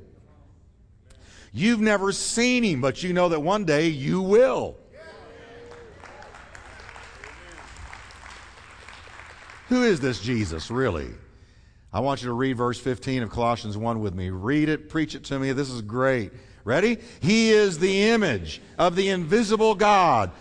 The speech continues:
the firstborn over all creation." Whoa. Now here, what did Paul, what's he saying?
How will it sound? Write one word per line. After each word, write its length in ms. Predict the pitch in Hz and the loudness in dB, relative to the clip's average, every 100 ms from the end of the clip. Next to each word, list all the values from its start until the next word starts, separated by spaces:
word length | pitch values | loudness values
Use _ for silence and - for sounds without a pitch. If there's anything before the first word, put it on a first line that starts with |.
| - | -6
the 160 | 180 196 | 0 0
firstborn 1040 | - 233 247 196 - 214 175 131 101 85 107 | 2 2 2 0 0 2 4 2 0 -2 0
over 360 | 120 107 98 | 0 0 -4
all 720 | - 123 147 151 156 160 160 | -2 2 4 4 4 4 2
creation." 880 | 156 156 151 139 117 95 90 76 64 - - - _ _ _ _ | 0 -4 0 2 0 -2 -8 -14 -14 -18 -20 -20 _ _ _ _
Whoa. 1160 | 82 92 120 131 120 98 85 78 69 60 50 - - - - - _ - - - _ _ _ _ 95 | -6 0 2 2 2 2 0 -2 -6 -10 -16 -20 -20 -20 -20 -20 _ -20 -20 -20 _ _ _ _ -6
Now 160 | 104 | -2
here, 440 | 104 147 127 85 64 | 0 0 0 -2 -6
what 260 | 67 90 | -8 -6
did 120 | 123 | -6
Paul, 600 | - 139 139 147 156 151 - | -4 -2 0 0 -2 -8 -14
what's 140 | 101 | -10
he 60 | 151 | -8
saying? 540 | 226 175 113 76 60 | -4 -2 -2 -6 -12